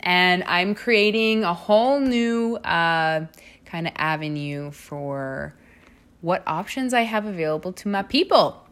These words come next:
So, uh, wrapping this up. Love y'all.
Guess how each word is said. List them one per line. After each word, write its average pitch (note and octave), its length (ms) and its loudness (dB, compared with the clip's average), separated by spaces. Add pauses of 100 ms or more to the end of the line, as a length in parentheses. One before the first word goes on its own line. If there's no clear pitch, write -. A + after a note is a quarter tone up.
(140)
So, A#3 480 8 (260)
uh, F3+ 560 4
wrapping G#3 320 0
this G#3 220 -2
up. A#3 320 -4 (240)
Love F#3 240 2
y'all. G3 400 4